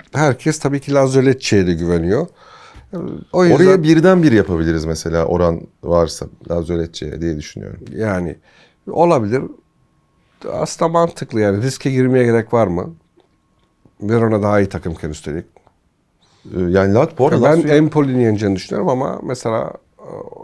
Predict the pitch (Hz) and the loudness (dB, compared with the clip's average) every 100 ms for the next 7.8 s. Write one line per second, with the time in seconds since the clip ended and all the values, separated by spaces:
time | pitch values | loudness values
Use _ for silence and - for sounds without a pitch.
0 | - - - 120 123 120 95 85 85 - | -20 -20 -20 -6 -4 -2 -2 -4 -6 -12
1 | _ _ - - _ _ _ - 107 85 | _ _ -20 -20 _ _ _ -6 -4 -4
2 | - _ _ - 113 113 98 90 113 - | -6 _ _ -4 -2 0 0 -2 -4 -8
3 | _ - 107 95 101 107 - _ _ - | _ -6 -2 0 -2 -8 -8 _ _ -6
4 | 101 98 - 98 - 80 92 120 107 92 | -6 -6 -10 -10 -6 -6 -6 -8 -6 -4
5 | 78 - 95 110 120 87 76 - 85 73 | -6 -4 2 2 2 -2 -6 -10 -8 -6
6 | - - - - - _ _ 120 110 - | -6 -6 -10 -14 -18 _ _ -2 -2 0
7 | 160 107 95 92 107 131 110 | 0 2 0 2 2 2 0